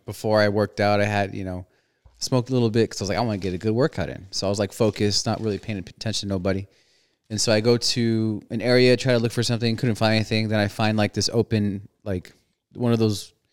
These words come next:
the areas by the, the dumbbells where you can, like, kind of adjust the seat and make it, like, go up or go, like, like that incline. So I'm getting it, blah, blah, blah. I'm doing biceps, doing push-ups and my supersets. And then as soon as, like, I kind of move to my next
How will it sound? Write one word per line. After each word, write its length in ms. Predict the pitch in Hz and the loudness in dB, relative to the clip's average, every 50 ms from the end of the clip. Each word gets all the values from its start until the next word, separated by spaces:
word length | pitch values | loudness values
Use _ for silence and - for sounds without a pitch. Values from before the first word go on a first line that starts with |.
| _ _ _ _ _ | _ _ _ _ _
the 140 | 127 123 - | -4 2 4
areas 240 | 135 131 139 139 123 | 6 6 6 4 6
by 180 | 127 123 120 | 4 4 4
the, 320 | 110 107 104 101 98 95 82 | 6 4 4 4 4 2 0
the 80 | 107 107 | 0 2
dumbbells 480 | 101 143 165 180 151 151 147 147 139 127 | 4 4 4 6 6 6 6 6 6 4
where 100 | 120 120 | 2 2
you 60 | 117 | 2
can, 120 | - 131 | 2 2
like, 140 | 117 110 - | 0 0 0
kind 160 | - 123 120 | 0 0 0
of 100 | 113 101 | 2 0
adjust 320 | 104 95 101 110 110 - - | 0 2 2 2 2 2 0
the 60 | 104 | -2
seat 380 | - - - 113 110 113 - | -2 0 0 2 0 0 0
and 140 | - 101 98 | -2 -4 -2
make 160 | 101 104 92 | -2 -2 0
it, 80 | 104 98 | -2 -2
like, 180 | 90 90 87 - | -4 -4 -6 -6
go 220 | - 98 85 87 | -4 -4 -2 0
up 280 | 92 104 107 101 - 95 | 2 2 2 2 0 -2
or 100 | 87 80 | -6 -4
go, 220 | 92 92 87 87 80 | -2 -4 -4 -2 0
like, 220 | 98 101 104 - - _ | 0 0 0 -2 -6 _
like 120 | - - - | -18 -10 -4
that 240 | 107 107 113 - - | 0 0 0 0 -2
incline. 400 | 117 110 107 - 123 123 127 - - - - - - - - - - _ | -6 -6 -4 -4 -4 -4 -4 -8 -12 -20 -20 -20 -20 -20 -20 -20 -20 _
So 140 | - - 131 | -4 0 2
I'm 100 | 139 139 | 2 4
getting 260 | 127 135 135 139 139 139 | 4 6 6 6 6 6
it, 240 | 143 143 139 - | 4 4 2 2
blah, 120 | - 131 123 | 0 0 0
blah, 100 | 123 123 | 2 0
blah. 400 | 113 120 117 120 120 117 113 107 - - - - - - - - _ _ _ _ _ _ _ | 2 4 6 6 6 6 4 2 -4 -12 -20 -20 -20 -20 -20 -20 _ _ _ _ _ _ _
I'm 80 | 123 107 | -2 2
doing 200 | 123 127 120 104 | 4 4 6 6
biceps, 540 | 117 113 113 117 - - 120 113 107 - | 6 6 6 4 4 2 2 2 0 0
doing 260 | - 117 113 110 110 101 | -2 0 0 0 0 -2
push-ups 540 | - _ - 120 113 - - 113 101 - | -6 _ 0 0 2 2 2 0 0 0
and 80 | - 107 | -2 -2
my 60 | 104 | -2
supersets. 720 | 95 - - 104 107 101 - - 110 104 101 - - - - - - | -2 -2 -4 -4 -4 -4 0 2 2 2 2 0 -2 -2 -4 -6 -8
And 180 | - 104 101 | -6 -4 -2
then 280 | 101 101 101 101 98 101 | 0 0 0 0 -2 -2
as 200 | 87 110 101 - | -2 -2 0 0
soon 200 | - - 123 117 | 0 0 2 2
as, 120 | 113 104 | 2 2
like, 160 | 110 107 104 | 2 2 2
I 140 | 107 98 98 | 2 0 0
kind 240 | 95 - - 113 110 | 0 -2 -2 0 0
of 180 | 104 95 92 - | 0 0 -2 0
move 180 | 117 113 110 - | 0 0 0 0
to 100 | - 107 | -2 -2
my 100 | 98 98 | -2 0
next 420 | 104 104 98 - - - - - | 0 0 -2 -2 -4 -6 -6 -10